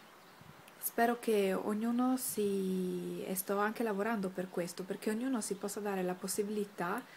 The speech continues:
di, eh, di conoscere questi strumenti semplicissimi e queste esperienze per portare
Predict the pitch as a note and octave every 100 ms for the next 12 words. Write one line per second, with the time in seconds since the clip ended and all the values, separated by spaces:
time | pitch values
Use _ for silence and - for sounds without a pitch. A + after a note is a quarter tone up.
0 | - - - F#3 F#3+ A3 A#3+ - G3 F#3
1 | F3+ F3+ F3 - F3+ - G3 G3+ A3+ A3+
2 | G#3 F3+ F3 G3 F#3+ G3 F3 F3 F3+ -
3 | G#3 C4+ A#3 G3 B3 A#3+ G#3 - A3 -
4 | F#3 F#3 G#3+ - - - - G3 G3+ G#3
5 | G#3 - G#3+ G3+ F3+ F#3 F#3 - A#3+ -
6 | G#3 G#3 G3+ F#3 F#3 F#3 F3+